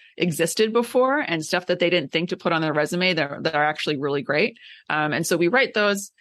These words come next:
We talk a little bit about their job search strategy. Networking is the number one way to find a job,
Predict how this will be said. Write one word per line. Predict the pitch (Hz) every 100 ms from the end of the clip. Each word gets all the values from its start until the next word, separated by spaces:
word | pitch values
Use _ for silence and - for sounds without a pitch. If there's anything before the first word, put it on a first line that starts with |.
| _
We | 180
talk | 196 190
a | 175
little | 175
bit | 165 165
about | 160 156 -
their | -
job | - 175 175
search | 175 170
strategy. | - 160 160 170 165 160 - - -
Networking | 196 180 202 214 214
is | 180
the | 180
number | 180 190
one | 190
way | 185 180
to |
find | 180 175 185
a |
job, | 185 156 208